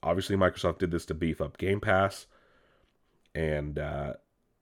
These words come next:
going back to, like, our antitrust argument, um, a lawyer says that it probably won't.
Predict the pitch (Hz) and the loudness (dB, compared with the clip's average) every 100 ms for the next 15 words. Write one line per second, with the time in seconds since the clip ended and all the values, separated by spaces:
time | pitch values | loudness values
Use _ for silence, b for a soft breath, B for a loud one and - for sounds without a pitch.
0 | - - 104 120 135 120 - 110 90 85 | -14 0 4 6 8 8 8 2 2 4
1 | 85 76 92 90 82 - 80 - - b | 4 4 2 0 0 2 2 0 -12 b
2 | b b b b - 90 95 98 101 - | b b b b 4 4 4 0 0 -4
3 | _ _ _ _ 85 80 78 78 78 - | _ _ _ _ 2 2 0 -2 -10 -14
4 | _ 90 82 78 104 101 78 120 _ _ | _ -2 0 4 6 6 2 -2 _ _
5 | _ _ _ _ _ _ _ - - - | _ _ _ _ _ _ _ -20 -16 -2
6 | 98 85 82 87 80 80 - 95 113 143 | 2 2 2 0 0 0 0 2 4 2
7 | 110 87 80 147 - | 0 0 0 -2 -6